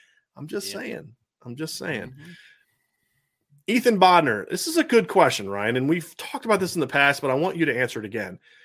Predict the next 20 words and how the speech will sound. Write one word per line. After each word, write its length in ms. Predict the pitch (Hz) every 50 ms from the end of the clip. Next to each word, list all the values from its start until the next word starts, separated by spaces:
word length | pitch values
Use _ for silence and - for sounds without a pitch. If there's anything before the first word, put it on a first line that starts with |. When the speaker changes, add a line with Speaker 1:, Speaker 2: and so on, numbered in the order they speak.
| _ _ _ _ -
Speaker 1:
And, 200 | - 151 131 131
Speaker 2:
Mm-hmm. 100 | 131 139
Speaker 1:
and 200 | 127 123 117 110
see, 200 | - - 175 175
'cause 220 | 170 - - 147 151
I 80 | 139
think 260 | 135 135 214 226 226 -
you 80 | 208
and 100 | 190 175
I 40 | 160
are 60 | 151
gonna 120 | 143 139 135
be 80 | 135
on 80 | 131 123
the 60 | 113
same 200 | - 135 123 113
page. 400 | - - 107 98 95 95 95 - _ _ -
If 180 | 151 143 131
we, 240 | 143 147 143 131 - _
if, 220 | - 160 143 139